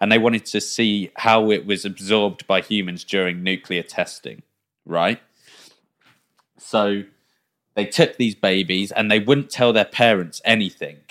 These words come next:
and they wouldn't tell anyone that they were taking these dead babies and using them for testing.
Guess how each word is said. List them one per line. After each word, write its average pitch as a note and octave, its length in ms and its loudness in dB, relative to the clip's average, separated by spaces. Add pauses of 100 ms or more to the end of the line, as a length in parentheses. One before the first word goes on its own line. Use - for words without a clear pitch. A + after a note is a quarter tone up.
and G2+ 140 -2
they G#2 100 2
wouldn't A#2+ 300 -2
tell G#2 420 0
anyone F#2+ 500 2
that F2 100 -2
they F#2+ 100 0
were F2+ 80 -2
taking G2 420 -8
these F2 180 -12
dead F2 300 -8
babies F2 640 -8
and F#2 180 -10
using F2+ 320 -6
them F2 120 -14
for - 140 -20
testing. D#2+ 540 -6